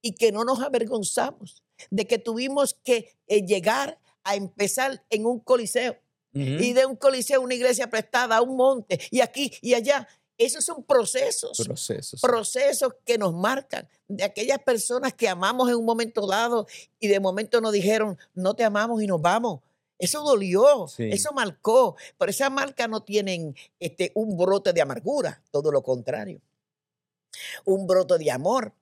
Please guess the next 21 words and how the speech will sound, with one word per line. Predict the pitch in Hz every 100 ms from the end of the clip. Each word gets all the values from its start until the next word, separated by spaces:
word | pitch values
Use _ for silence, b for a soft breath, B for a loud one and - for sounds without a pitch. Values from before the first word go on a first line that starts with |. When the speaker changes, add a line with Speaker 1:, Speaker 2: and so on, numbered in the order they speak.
| _ _ _
Speaker 1:
porque | 170 165 175
yo | 151 185 240
he |
visto | 208 247 - 214
con | 175
mis | 139 127
ojos | 202 226 147 135 - - B B B -
que | 185
aquellas | 143 220 269
personas | - 254 - 254 254
que | -
se | 233 214
fueron, | - 247 226 151 143 - _ _ _ -
usted | 180 - 247
los | 247 190
vuelve | 214 240
a |
abrazar | 233 190 180 233 233
como | 208 165 160
hijos. | 254 170 131 - - -
Speaker 2:
Ujú. | 120 113 120 180